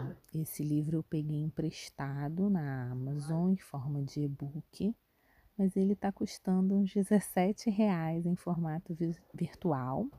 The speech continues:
é, dezoito reais no formato físico, no estante virtual, usado, né? E uns vinte e três reais ele novo, capa comum em vários sites. Isso hoje,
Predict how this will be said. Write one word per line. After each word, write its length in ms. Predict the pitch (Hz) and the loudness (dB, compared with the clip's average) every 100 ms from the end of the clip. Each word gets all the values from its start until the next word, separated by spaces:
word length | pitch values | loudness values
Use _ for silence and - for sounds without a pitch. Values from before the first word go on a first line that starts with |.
| - _ _ _ _ _ _ _ | -20 _ _ _ _ _ _ _
é, 380 | 165 156 151 151 | -6 -2 -2 -2
dezoito 500 | 151 175 170 202 - | 2 2 4 2 2
reais 560 | 220 202 165 165 170 151 | 2 2 2 0 0 0
no 200 | 160 165 | 0 0
formato 760 | - 165 151 151 147 143 - 160 | 0 0 0 0 0 -2 -4 -6
físico, 1000 | - - 180 165 156 147 180 - 226 | -6 -4 0 2 2 2 0 2 2
no 120 | 226 170 | 4 4
estante 540 | 165 - 139 143 - | 0 -6 -6 -6 -4
virtual, 720 | 143 - - 151 127 127 139 | -6 -6 -4 -2 -2 -2 -2
usado, 680 | 175 147 135 131 - 156 202 | -2 -2 -2 -2 -2 0 2
né? 260 | 165 143 190 _ _ _ - _ | 2 0 -4 _ _ _ -20 _
E 100 | 208 208 | 4 6
uns 180 | 208 | 6
vinte 380 | 190 196 220 - | 4 4 4 0
e 80 | - | -10
três 380 | - 226 226 214 | -4 0 2 2
reais 800 | 214 180 190 202 214 - - - _ - | 2 2 2 2 0 -4 -14 -18 _ -2
ele 220 | 196 196 | 4 6
novo, 500 | 208 190 151 - - _ _ _ _ _ | 6 4 2 -4 -16 _ _ _ _ _
capa 260 | - - - | -14 -14 -12
comum 580 | - 156 147 160 180 170 | -6 -4 -2 -2 0 0
em 80 | 156 | 0
vários 360 | 147 156 190 | -2 -2 -4
sites. 540 | - - - - - - _ - - - - | -6 -12 -12 -14 -16 -16 _ -20 -20 -12 -2
Isso 280 | 185 - 262 | -2 0 4
hoje, 540 | 196 156 175 220 | 6 6 2 2